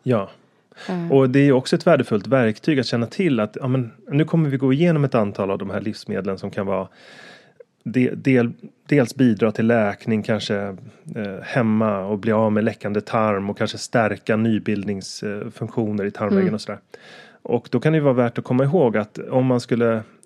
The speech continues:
Speaker 1: råka ut för skov eller en, ännu värre, en, kanske en tarminfektion som kan vara förödande om man har en autoimmun sjukdom, alltså att få, ehm, influensa, maginfluensa eller sådär.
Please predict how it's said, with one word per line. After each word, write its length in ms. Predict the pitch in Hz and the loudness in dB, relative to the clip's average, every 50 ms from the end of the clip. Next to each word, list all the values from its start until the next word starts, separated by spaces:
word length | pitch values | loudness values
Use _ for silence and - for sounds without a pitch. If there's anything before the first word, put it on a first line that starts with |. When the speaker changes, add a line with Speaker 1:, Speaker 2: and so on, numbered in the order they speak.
| _ _ _ _ | _ _ _ _
Speaker 1:
råka 240 | 131 123 120 - 160 | 0 0 2 2 2
ut 160 | 175 175 165 | 2 2 2
för 100 | - 165 | 0 -4
skov 540 | 151 - - - 110 104 104 101 98 92 104 | -4 -4 -2 0 0 0 0 -2 -2 -2 -2
eller 200 | 101 101 104 101 | -2 -2 0 -2
en, 280 | 104 101 98 98 95 - _ _ _ _ _ _ _ _ _ - - | -2 -2 -2 -6 -8 -12 _ _ _ _ _ _ _ _ _ -4 0
ännu 220 | 123 117 113 123 | 2 4 4 4
värre, 320 | 139 151 127 110 107 101 98 | 4 4 2 2 0 -2 -2
en, 280 | 101 104 104 104 104 | -4 -4 -4 -6 -6
kanske 260 | - - 120 107 117 | -4 -4 -2 0 0
en 60 | 110 107 | -2 0
tarminfektion 960 | - 139 120 110 104 101 104 104 - - 104 - - 175 170 131 101 95 98 | 2 2 2 2 2 0 0 -2 -2 -4 -6 -2 0 0 0 2 0 -4 -6
som 200 | - - 107 107 | -6 -6 -6 -4
kan 140 | - 110 101 | -2 -2 -2
vara 80 | 101 | -2
förödande 480 | - - - 139 139 - 123 110 104 95 | -2 0 0 0 2 2 0 -2 -2 -2
om 60 | 101 | -4
man 120 | 101 95 | -6 -6
har 180 | 98 98 95 92 | -6 -6 -6 -8
en 140 | 98 95 87 - - _ | -8 -12 -16 -20 -12 _
autoimmun 380 | - 104 98 - 98 98 98 - | -6 -6 -6 -6 -8 -8 -8 -8
sjukdom, 360 | - 107 95 - - 104 104 | -8 -10 -8 -6 -8 -6 -6
alltså 160 | 101 - 104 | -6 -6 -6
att 80 | - - | -8 -4
få, 300 | - 110 104 101 95 95 | -2 0 0 2 0 0
ehm, 340 | 98 98 92 95 95 98 - _ _ _ _ _ _ _ _ | -2 -4 -4 -6 -8 -10 -14 _ _ _ _ _ _ _ _
influensa, 800 | 190 - 123 113 - 113 107 104 98 95 - - - 107 98 - 120 117 - - | -10 -10 -8 -4 -2 0 0 0 0 -4 -8 -8 -6 -6 -6 -6 -8 -12 -10 -6
maginfluensa 600 | 113 120 117 107 104 98 95 110 104 104 - - | -2 -2 0 0 0 -2 -2 -2 -2 -2 -4 -8
eller 60 | 95 | -8
sådär. 220 | - - 87 - | -8 -8 -10 -10